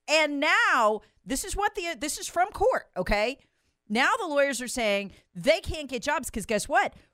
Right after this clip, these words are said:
Pre-employment background checks now flag them with problem codes, tagging the applicant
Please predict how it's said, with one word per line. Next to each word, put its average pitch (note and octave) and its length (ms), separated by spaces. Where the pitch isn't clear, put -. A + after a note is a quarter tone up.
Pre-employment C#4+ 800
background A#3 600
checks - 520
now C#4 260
flag D#4+ 520
them G#3 420
with C4 360
problem E4 720
codes, - 800
tagging E4 480
the G4 180
applicant A#3 760